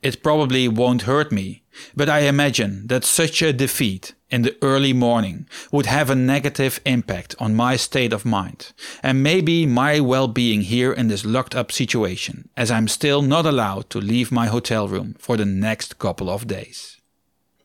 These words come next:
Disappointed, I see in a transparent plastic small bag a slice of white bread without crust.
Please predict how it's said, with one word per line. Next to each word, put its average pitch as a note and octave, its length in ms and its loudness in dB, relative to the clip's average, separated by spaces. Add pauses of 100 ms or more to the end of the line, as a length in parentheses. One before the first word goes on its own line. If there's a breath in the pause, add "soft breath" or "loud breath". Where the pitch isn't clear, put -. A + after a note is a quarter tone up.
(360)
Disappointed, B2+ 840 0 (340 loud breath)
I B2+ 120 0
see D3 460 2
in C3 200 -2
a A#2 60 2
transparent C3+ 880 0
plastic C3 480 -2
small C3 320 0
bag G#2 460 -8 (360 loud breath)
a C3 180 0
slice B2 600 0
of A2 320 -2
white G#2+ 500 -2
bread G2+ 480 -4 (260 soft breath)
without A#2 520 0
crust. - 540 -6